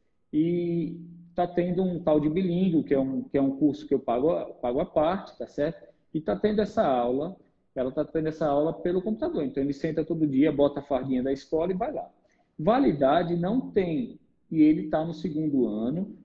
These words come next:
então já tem aquelas provinhas, já conta, já tem nota, né? Então, essas crianças não podem, perfeito?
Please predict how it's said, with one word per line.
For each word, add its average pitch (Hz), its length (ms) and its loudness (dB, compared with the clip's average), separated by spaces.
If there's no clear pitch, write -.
então 151 260 2
já 143 140 2
tem 143 140 0
aquelas 127 320 0
provinhas, 143 520 0
já 185 140 2
conta, 190 640 2
já 151 160 -2
tem 190 220 -2
nota, 156 600 0
né? 139 280 -6
Então, 151 420 0
essas 208 600 2
crianças 127 600 0
não 170 160 0
podem, 90 500 0
perfeito? 185 640 0